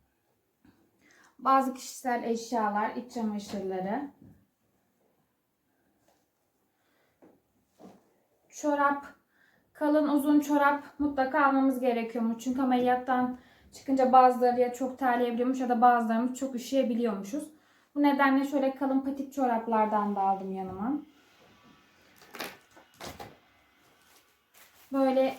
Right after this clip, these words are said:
göğüs petleri. Hastaneden çıkarken kullanmak için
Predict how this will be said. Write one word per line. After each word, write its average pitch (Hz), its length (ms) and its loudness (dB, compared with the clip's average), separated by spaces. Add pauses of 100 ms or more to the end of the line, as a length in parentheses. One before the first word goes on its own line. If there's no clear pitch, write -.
göğüs 247 380 2
petleri. 202 680 -4 (3750)
Hastaneden 311 840 0 (1900)
çıkarken 302 640 2
kullanmak 294 560 4
için - 460 -10